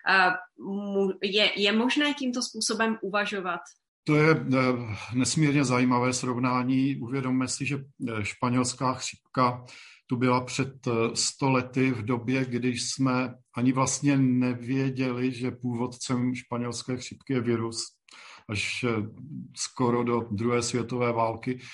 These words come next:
Speaker 2: jsme, eh, naši předkové předpokládali, že se jedná o bakterii Haemophilus influenzae a, eh, teprve v roce devatenáct set třicet tři byl vlastně virus chřipky objeven. A, eh,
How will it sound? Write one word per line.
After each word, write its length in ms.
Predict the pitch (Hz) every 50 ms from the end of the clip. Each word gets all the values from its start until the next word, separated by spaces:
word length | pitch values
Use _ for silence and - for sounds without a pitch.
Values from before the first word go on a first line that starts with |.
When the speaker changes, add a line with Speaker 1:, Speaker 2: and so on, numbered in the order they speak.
| - - - - -
Speaker 2:
jsme, 400 | - - 120 120 120 110 - - - - 113
eh, 120 | 110 113
naši 320 | 110 120 113 - - 127 123 120 - -
předkové 540 | - - - 135 135 - - 131 127 127 127
předpokládali, 800 | 123 - - 117 - - 123 117 - 131 120 117 123 120 117 113
že 80 | 110 107
se 200 | - - 127 120
jedná 400 | 120 113 117 123 120 117 120 -
o 180 | 131 117 113 110 - - - - - _ _ -
bakterii 880 | 98 117 - - - - 135 123 123 127 127 127 127 127 127 127 123 - - - _ -
Haemophilus 720 | - 127 127 131 131 131 131 - 135 131 131 131 131 -
influenzae 920 | - - 117 127 123 - 123 120 110 113 120 131 127 139 143 147 147 147 - - - - - - - _ - 131
a, 360 | 127 127 127 123 120 120 123
eh, 180 | 123 117 113 113
teprve 580 | 110 - 131 - - - 135 127 123 127 127
v 80 | 120 117
roce 420 | 117 120 113 - - - 127 131 - -
devatenáct 580 | - 98 120 113 120 123 123 131 127 127 127 -
set 60 | -
třicet 360 | - - - - - 139 131
tři 180 | - - - 165
byl 220 | 147 135 139 127
vlastně 360 | 117 120 117 110 - - 127 123
virus 300 | 113 117 113 117 117 -
chřipky 600 | - - 120 120 - - - - 113 110 - _
objeven. 640 | - - 104 101 117 113 107 104 107 104 107 113 - - - - - - - - - - _ -
A, 360 | 131 123 120 120 120 110 117 - -
eh, 40 | 113